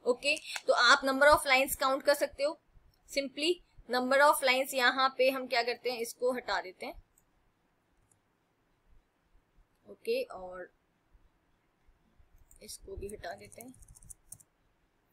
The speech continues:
सबसे पहले आपने फाइल को ओपन किया,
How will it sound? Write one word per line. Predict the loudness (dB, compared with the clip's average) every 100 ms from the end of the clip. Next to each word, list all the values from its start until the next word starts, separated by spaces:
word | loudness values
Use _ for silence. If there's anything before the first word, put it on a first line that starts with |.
| _ _ _ -20 -20 -6 -2
सबसे | 0 0
पहले | 2 2 4
आपने | 2 2 -2
फाइल | 0 0
को | 2
ओपन | 0 0 -2
किया, | -4 -2 -2